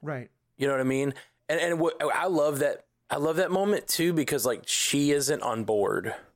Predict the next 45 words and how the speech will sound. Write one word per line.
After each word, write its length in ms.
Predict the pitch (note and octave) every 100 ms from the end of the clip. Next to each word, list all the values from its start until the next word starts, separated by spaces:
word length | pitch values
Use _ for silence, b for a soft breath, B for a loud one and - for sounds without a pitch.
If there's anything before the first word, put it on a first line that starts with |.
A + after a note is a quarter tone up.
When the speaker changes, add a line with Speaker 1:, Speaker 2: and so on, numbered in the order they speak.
| - -
Speaker 1:
Yeah. 240 | D3 B2+ - _
Speaker 2:
She 200 | - G3
was 200 | F3+ C#3+
never 360 | C#3+ C#3+ C3+ B2
on 180 | G#2 G2+
board. 240 | F#2 -
Like, 160 | B2 -
this 140 | B2+
whole, 200 | C3+ D3
when 140 | C#3
she 200 | C3 G3
realizes 580 | F3+ D#3 D#3+ C#3 C#3+ B2+
what's 220 | B2+ B2
going 260 | B2 A#2+ A#2
on, 280 | A#2 A2+ G#2+
the, 160 | A2+ - B B B
the, 180 | C3 C#3
the 140 | C3
woman 300 | B2+ E3+ E3+
that 100 | D3
he 200 | B2 C#3+
loved, 480 | B2 A2+ G2+ G2+ G#2+
like, 120 | B2+
there's, 140 | C3+ B2
that's, 260 | D#3+ F3+
that's 240 | - E3+ F3
a 60 |
whole 220 | C3 C#3
really 200 | A#2+ B2 A2
beautiful 340 | A#2 A#2 A2+
part 220 | - A2+
of 60 | A2
the 60 |
story, 340 | - C3+ C#3+ C3+
is 120 | A2+
that 140 | A#2 - b b _
this 140 | B2+ D3
woman 240 | F#3 G3+
that 80 | F3+
he 80 | D3
loved 540 | B2+ A#2 A2 A2 A2 -
has 560 | C3 A#2 A2+ - - - _ _ _ _
had 220 | - C3+ B2
dementia 580 | A#2 B2 B2 - G#2+
for 380 | G2 - A2+ G2+